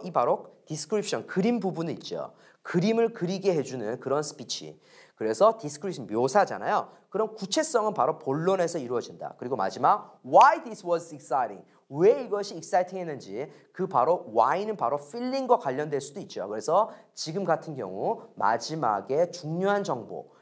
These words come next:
그리고 좀 길어지는 정보는 마지막에 위치시켜서 마무리를 하는 게 전략적인 파트 투의 스피치 방법이 되겠습니다. 자, 그러면, 어, 파트,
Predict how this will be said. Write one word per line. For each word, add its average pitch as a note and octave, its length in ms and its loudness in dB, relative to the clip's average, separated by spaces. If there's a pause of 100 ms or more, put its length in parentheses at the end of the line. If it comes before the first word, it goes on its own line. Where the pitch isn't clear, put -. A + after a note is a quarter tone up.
(120)
그리고 C3 280 -2
좀 G3+ 200 -2
길어지는 A3+ 680 4
정보는 B2+ 640 -6 (220)
마지막에 G#3+ 840 0
위치시켜서 F3+ 560 -4
마무리를 D#3 460 0
하는 B2 260 -6
게 G#3 340 4 (280)
전략적인 E3 1200 2
파트 G#3+ 400 -4
투의 - 720 -2
스피치 E3+ 440 -6
방법이 B2+ 340 0
되겠습니다. F2+ 560 -12 (520)
자, F#3+ 260 0
그러면, F#3+ 640 4 (260)
어, G2 500 -6 (100)
파트, A#3+ 480 4